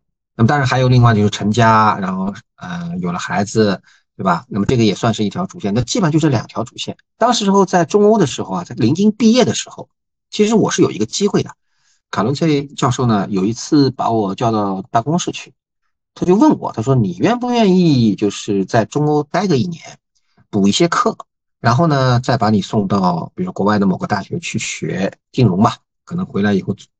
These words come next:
打算做老师吧。”机会是挺好的，我其实当时时候也是非常愿意接受这样的一个机会的。最后我想了一下，还是不行，回绝了。那主要是什么考量呢？两个考量，工资太低。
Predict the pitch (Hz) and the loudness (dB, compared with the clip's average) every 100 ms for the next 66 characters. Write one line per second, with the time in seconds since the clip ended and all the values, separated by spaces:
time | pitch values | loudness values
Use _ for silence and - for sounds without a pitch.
0 | _ _ - - 101 107 - - 113 98 | _ _ -12 -6 0 0 0 -4 -2 -2
1 | - _ _ - 196 185 156 - 117 135 | -4 _ _ 0 4 4 2 2 2 4
2 | 104 - - 98 104 165 185 180 170 160 | 0 -2 -2 0 4 4 4 2 0 -2
3 | 135 147 127 92 82 - 143 127 107 - | -2 2 4 2 0 -2 2 4 2 2
4 | 165 143 101 110 202 226 175 104 - _ | -2 -2 -2 -2 2 4 4 2 -2 _
5 | _ _ - 160 151 110 - - 113 101 | _ _ 2 4 4 -2 -2 0 2 2
6 | 95 92 110 107 98 - - _ _ _ | 0 0 0 2 0 -2 -14 _ _ _
7 | _ _ _ _ _ _ - 156 131 101 | _ _ _ _ _ _ -2 0 2 2
8 | 101 - 90 - - - - - - - | 0 -4 -6 -6 -6 -10 -10 -8 -8 -8
9 | _ _ _ - 196 165 - - - 127 | _ _ _ -4 -4 -4 -10 -8 0 2
10 | 120 175 190 123 - - - - 175 - | 4 2 2 2 2 -2 -6 -12 -14 -14
11 | _ _ 104 120 143 - - - _ _ | _ _ 0 0 -2 -8 -16 -18 _ _
12 | _ _ - 156 139 127 - 98 | _ _ 2 4 4 0 0 -4